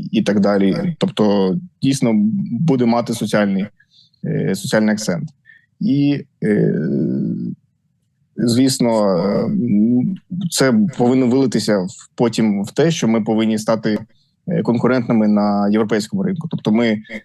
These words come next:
е, рухаємося до того, щоб вступити в Є С, а це значить, що наші концерти повинні бути на такому ж рівні, як в Європейському Союзі. І тому, щоб підтягнути ось цей рівень виконання і, е, написання сучасної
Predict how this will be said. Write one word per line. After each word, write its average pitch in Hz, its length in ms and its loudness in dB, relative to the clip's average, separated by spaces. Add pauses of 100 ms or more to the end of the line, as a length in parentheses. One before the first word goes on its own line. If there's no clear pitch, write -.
(140)
е, 95 300 2
рухаємося 110 460 -2
до 101 80 0
того, 104 240 0
щоб 101 180 -2
вступити 107 460 -2
в 104 40 2
Є 110 240 2
С, 151 240 -2
а 101 80 -2
це 110 120 -2
значить, 113 280 -2
що 104 280 -2 (440)
наші 101 500 0
концерти 113 420 0
повинні 107 300 2
бути 101 500 0
на 104 100 0
такому 107 320 0
ж 107 80 -2
рівні, 107 300 2
як 101 140 0 (480)
в 95 100 0
Європейському 104 480 0
Союзі. 85 480 -4
І 101 180 0
тому, 113 260 2
щоб 104 160 -2 (140)
підтягнути 110 560 0
ось 107 180 -2
цей 107 140 2
рівень 107 320 2 (720)
виконання 107 760 0
і, 101 280 -2 (600)
е, 101 40 2
написання 107 640 2
сучасної 101 680 -2